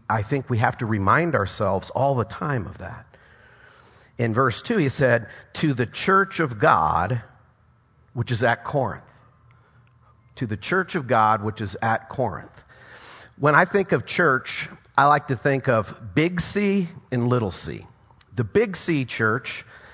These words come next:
is every person who follows Jesus, past, present, and future, all over the world, is the church. That's the big C. We are, as a,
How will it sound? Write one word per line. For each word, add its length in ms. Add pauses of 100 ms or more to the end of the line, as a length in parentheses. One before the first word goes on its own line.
(200)
is 340
every 300
person 460
who 160
follows 480
Jesus, 560 (280)
past, 380
present, 400
and 160
future, 580
all 240
over 200
the 100
world, 400 (580)
is 260
the 100
church. 360
That's 220
the 120
big 340
C. 320 (1120)
We 240
are, 360
as 160
a, 140